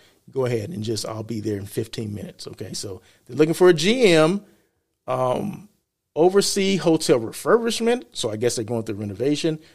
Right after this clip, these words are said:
travel to sales events. Really? The G M's going? Okay, I love that. Travel, uh, uh, training seminars, complete marketing reports. Those are just kinda things they threw out there. I didn't go through the whole description, the job description and all that, but that's what they just,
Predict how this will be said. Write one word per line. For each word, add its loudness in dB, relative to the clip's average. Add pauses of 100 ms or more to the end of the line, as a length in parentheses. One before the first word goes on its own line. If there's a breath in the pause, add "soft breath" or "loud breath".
(140 soft breath)
travel 4
to -2
sales 4
events. 0 (120)
Really? 2
The -2
G 0
M's 0
going? 4 (100)
Okay, -2
I 0
love 0
that. 0 (360 soft breath)
Travel, 4
uh, 4
uh, 4
training 4
seminars, 4
complete -2
marketing 0
reports. 2 (260 loud breath)
Those 2
are 0
just 4
kinda 2 (300 soft breath)
things 2
they 6
threw 4
out 4
there. 2
I 6
didn't 2
go 6
through -2
the -2
whole 2
description, -2
the -4
job 0
description -4
and -6
all -4
that, -4
but -6
that's -4
what -4
they -2
just, -4